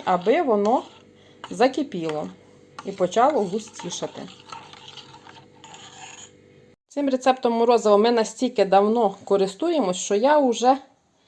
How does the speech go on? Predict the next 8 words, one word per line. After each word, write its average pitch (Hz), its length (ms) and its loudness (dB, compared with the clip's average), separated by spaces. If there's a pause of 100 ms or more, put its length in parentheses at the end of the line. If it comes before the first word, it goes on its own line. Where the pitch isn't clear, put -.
(840)
м, 196 380 -6 (260)
якось 240 340 0
так 233 200 2
механічно 220 640 0
на 220 180 2
око, 208 420 2 (1120)
ем, 175 460 -6 (720)
оприділяю, 190 840 2